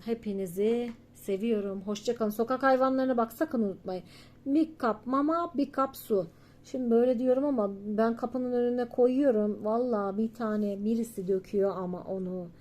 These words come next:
Keşke ben onu bir yakalasam. Keşke ben onu bir yakalasam. Yani mama var ya, mamalar çok pahalı. Ben oraya gidiyorum, para veriyorum, mama alıyorum. Aa, adam öylece tabakla götürüp döküyor herhalde.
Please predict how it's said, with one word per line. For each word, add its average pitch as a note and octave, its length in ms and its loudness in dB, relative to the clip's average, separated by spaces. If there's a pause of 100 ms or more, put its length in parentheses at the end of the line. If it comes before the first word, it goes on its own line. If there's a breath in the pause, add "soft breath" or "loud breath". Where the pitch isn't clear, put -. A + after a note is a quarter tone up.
(320 soft breath)
Keşke G#3 420 -2
ben F#3+ 120 0
onu F3+ 220 -2
bir F3+ 80 -4
yakalasam. E3+ 760 -4 (600)
Keşke G3+ 360 -2
ben F#3+ 120 0
onu F3+ 240 0
bir G#3 80 2
yakalasam. E3+ 720 -2 (640 loud breath)
Yani C4 380 4
mama D#4 320 6
var F#4+ 280 8
ya, F4+ 60 8
mamalar D#4 460 4
çok - 260 -2
pahalı. D4+ 320 4
Ben C#4+ 120 2
oraya C#4+ 320 4
gidiyorum, D4 540 4
para C4 320 2
veriyorum, C#4+ 420 4
mama B3+ 300 4
alıyorum. C#4+ 400 4 (640 soft breath)
Aa, A#3 240 0 (420)
adam C#4+ 500 2 (420)
öylece E4 440 6
tabakla D#4+ 460 0
götürüp D#4 460 0
döküyor D4+ 420 4
herhalde. D4 300 4